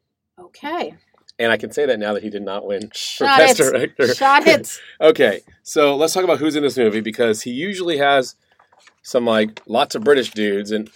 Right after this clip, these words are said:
Speaker 2: pre-, pretty much all British dudes, and sometimes they're a little hard to understand 'cause they're not speaking, like, the King's Speech, so to speak.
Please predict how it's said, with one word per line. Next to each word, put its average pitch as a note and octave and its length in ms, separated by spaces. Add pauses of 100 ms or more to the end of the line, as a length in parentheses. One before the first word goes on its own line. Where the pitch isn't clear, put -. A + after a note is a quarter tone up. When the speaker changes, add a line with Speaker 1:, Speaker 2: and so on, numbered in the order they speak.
(180)
Speaker 2:
pre-, C3 120
pretty C3+ 100
much A2+ 140
all A#2+ 180
British G#2 240
dudes, G2+ 240
and F#2+ 100
sometimes A#2 340
they're G#2+ 100
a - 20
little G#2 140
hard G#2 140
to G2+ 40
understand G2 420
'cause F#2+ 100
they're F#2 120
not F#2+ 200
speaking, G#2+ 340
like, E2+ 220 (220)
the F#2+ 100
King's G#2 320
Speech, F2 260
so - 140
to E2 60
speak. F#2+ 360